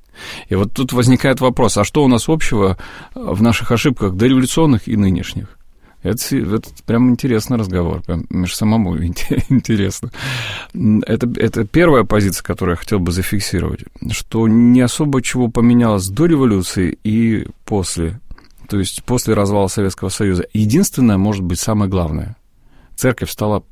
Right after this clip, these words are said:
действительно свободной. М, о чем вряд ли можно говорить, э, в синодальный период,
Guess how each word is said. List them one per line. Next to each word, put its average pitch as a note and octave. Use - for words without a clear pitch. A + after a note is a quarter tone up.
действительно G#2
свободной. F2+
М, G2
о G2
чем A#2
вряд A#2+
ли G2+
можно F#2
говорить, F#2
э, F2
в -
синодальный F#2+
период, G#2